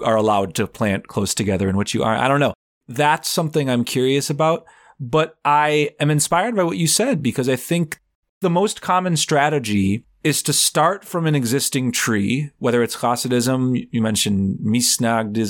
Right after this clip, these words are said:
like, the, the opponents of Hasidism, and a branch of that might be the Reform movement, another branch, 'cause whatever. Um, to start from an existing tree and branch off from the trunk.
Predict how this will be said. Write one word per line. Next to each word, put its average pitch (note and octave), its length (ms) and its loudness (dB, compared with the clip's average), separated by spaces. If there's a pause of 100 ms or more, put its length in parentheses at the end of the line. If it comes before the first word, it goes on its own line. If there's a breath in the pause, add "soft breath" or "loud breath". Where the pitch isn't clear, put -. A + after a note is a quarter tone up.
(160)
like, G#2+ 320 -2
the, G2+ 180 0
the A#2 180 -2
opponents C3 300 -2
of B2 80 -12
Hasidism, B2 680 0
and G2 240 -2
a C2+ 100 -2
branch A2+ 320 0
of G#2 120 -2
that A#2+ 200 2
might G#2 160 -4
be G#2+ 80 -2
the G2 80 2
Reform A2+ 360 0
movement, G#2+ 440 0
another G2+ 220 -2
branch, G#2 260 -2
'cause A2 140 -4
whatever. A#2+ 360 -2 (380 loud breath)
Um, A#2+ 240 0 (640 soft breath)
to D#3+ 100 0
start F#3+ 400 0
from G3 160 0
an F#3+ 80 2
existing D#3 440 0
tree D3 540 0 (140)
and D3 220 0
branch D3+ 420 0
off D#3+ 320 2
from C3 180 -2
the C3+ 80 0
trunk. - 480 -6